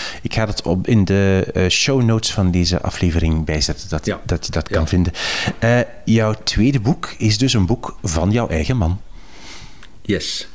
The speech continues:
Speaker 1: Vertel.
Speaker 2: Eh, ik heb Oscar leren kennen twintig jaar geleden, ondertussen in de trein tussen Antwerpen en Amsterdam. Ik mocht, ik was aan het werken met Pierre Audi en ik mocht naar zijn opera gaan kijken als zest in de opera.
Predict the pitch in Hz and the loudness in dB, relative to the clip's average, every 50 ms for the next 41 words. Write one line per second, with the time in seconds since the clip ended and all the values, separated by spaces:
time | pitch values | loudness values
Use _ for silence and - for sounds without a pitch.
0 | - - - 107 95 - - 82 90 113 113 - - - - - - - - - | -16 -10 -4 -4 -4 0 0 0 0 -2 -4 -6 -12 -12 -12 -12 -12 -10 -10 -12
1 | - - - - - - - - - - - - 120 104 101 101 98 95 92 92 | -12 -14 -16 -16 -16 -16 -16 -16 -16 -16 -10 -6 -4 -2 -2 0 0 0 0 0
2 | - 101 - 107 - - 113 - - - 107 98 98 98 98 95 - - 110 104 | 0 0 -2 -4 -4 -2 -4 -4 -2 -2 -2 -2 -2 -2 -2 -4 -4 -2 -2 -2
3 | 98 92 - 123 110 107 - - - 90 90 90 90 87 90 90 95 98 104 104 | -2 -2 0 -2 -2 -2 -2 -4 -4 -2 -2 -2 -2 -2 0 0 0 0 -2 -2
4 | 101 101 - - 101 - - 104 - 98 95 87 85 - - - 101 95 95 107 | -4 -4 -4 -6 -6 -4 -4 -4 -2 0 0 -2 -2 -4 -4 -4 -2 0 0 0
5 | 120 143 170 180 170 - - - - - 101 - - - 101 95 95 92 90 85 | 0 0 0 0 -2 -6 -12 -16 -8 -6 -4 -4 -2 -2 -2 0 0 0 -2 -4
6 | - - 110 110 113 - - 107 - 104 92 92 92 - - - 92 - - 110 | -4 -4 -4 -4 -4 -2 -4 -2 -2 -2 -4 -2 -4 -4 -4 -6 -6 -4 -2 -2
7 | 110 123 139 147 151 - - - 110 - - 113 104 101 - - - - - - | -2 0 0 0 0 -2 -2 -4 -4 -4 -2 -4 -4 -4 -4 -8 -10 -10 -6 -6
8 | 117 113 123 107 - 107 - - 113 107 - 107 98 - - 104 98 95 92 95 | -4 -2 -2 -2 -2 -2 -2 -2 -4 -2 -2 -2 -4 -2 -2 -2 -2 0 0 -2
9 | 92 92 85 92 117 139 170 - - - - - - - - - - - - 110 | -4 -4 -2 0 0 0 0 -2 -4 -12 -16 -14 -14 -14 -14 -14 -14 -8 -4 -2
10 | 101 98 95 - 110 110 113 - - 107 101 101 104 95 - - 123 123 120 113 | -2 -2 -2 0 -2 -2 -2 -2 -4 -4 -2 -2 -2 -2 -2 -2 -4 -2 -2 -4
11 | 104 110 107 107 107 - 107 104 101 98 - - 95 98 95 - - - 135 - | -2 -4 -4 -6 -4 -2 -2 -2 -2 -4 -4 -4 -4 -4 -2 -4 -2 -2 -2 -2
12 | - - - - - - 107 104 104 104 98 92 98 92 90 87 - - 98 98 | -2 -6 -6 -8 -8 -4 -2 0 0 0 0 0 0 0 0 -2 -2 -2 -2 -4
13 | 101 - 135 143 156 185 | -2 -2 -2 -2 -2 -2